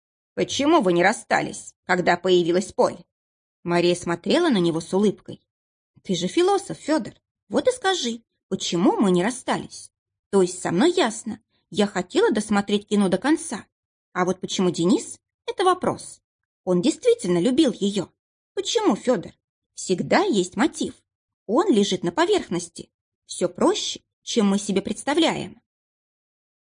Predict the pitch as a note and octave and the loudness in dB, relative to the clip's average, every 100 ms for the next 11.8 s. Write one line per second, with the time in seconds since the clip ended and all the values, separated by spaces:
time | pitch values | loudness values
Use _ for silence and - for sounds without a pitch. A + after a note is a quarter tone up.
0 | _ F#3+ F3+ F3+ F3 E3+ - C#4 G4+ G#3 | _ 0 0 0 -2 -4 -2 0 0 0
1 | F3+ F3+ F3+ D#3 F3 F#3+ A3 - - - | 2 2 0 -2 -2 -2 -2 -4 -12 -20
2 | _ _ _ _ F3+ D#3+ F3 D#3+ A#3 G#4 | _ _ _ _ -4 0 0 2 2 2
3 | F#3+ F3+ F3 G3 F#3 F#3 F3+ G3 F#3+ F#3 | 0 0 2 0 0 -2 -4 -2 -2 -2
4 | - F#3+ F3 F3+ F3+ F#3 F#3+ - - F3 | -2 0 2 2 2 -2 -6 -8 -6 -4
5 | G#3+ - C4 D3+ - _ _ _ _ - | -4 -4 -4 -4 -8 _ _ _ _ -4
6 | F3+ F3+ - F3 F3 E3 E3 E3 D#3+ D#3+ | 0 2 2 0 2 2 2 0 -2 -2
7 | - D#4+ D4+ - - - _ _ _ _ | -2 0 0 0 -6 -10 _ _ _ _
8 | - E4 F#4 G4 A#3 - F3+ E3+ D#3+ A#3+ | 0 4 4 4 2 2 2 2 2 0
9 | - - - _ - - G3+ G3 G3 F#3+ | -2 -10 -20 _ -10 -6 -2 0 2 4
10 | F3+ F#3 E4+ F#4 B3+ E3+ G#3 E3 - - | 4 2 2 2 0 0 -2 -2 -4 -8
11 | D3+ - _ - F4 D4+ - - | -8 -10 _ 0 2 4 2 -6